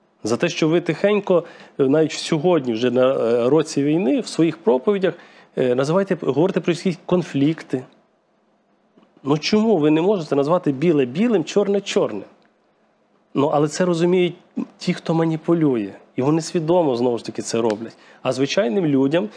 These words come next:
це все подається. Ну, і подивіться на цю ситу-, ситуацію очима звичайної людини. Вона дивиться, вона все життя ходила в цей храм.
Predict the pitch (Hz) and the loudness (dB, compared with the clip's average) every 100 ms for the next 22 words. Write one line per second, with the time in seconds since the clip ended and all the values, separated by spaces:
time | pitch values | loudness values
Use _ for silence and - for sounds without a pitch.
0 | - - - 123 180 185 160 139 127 147 | -20 -6 -4 -2 -2 0 0 0 0 0
1 | 156 143 147 151 151 147 160 180 - 127 | 0 0 2 0 0 0 0 -2 -2 -4
2 | 120 127 135 - 147 - 131 165 170 135 | -2 -6 -8 -8 -8 -4 -2 -2 -2 -4
3 | - - 131 147 - 190 190 190 185 151 | 0 0 0 -2 0 0 0 0 -2 -2
4 | 104 90 - _ _ _ _ _ _ _ | -4 -6 -20 _ _ _ _ _ _ _
5 | _ 120 139 139 214 226 196 147 151 151 | _ -2 0 0 0 0 0 2 2 0
6 | - 214 202 180 196 160 143 190 175 - | 0 -2 0 0 0 0 0 2 0 -2
7 | 143 151 - 117 117 | -4 -4 -4 -6 -8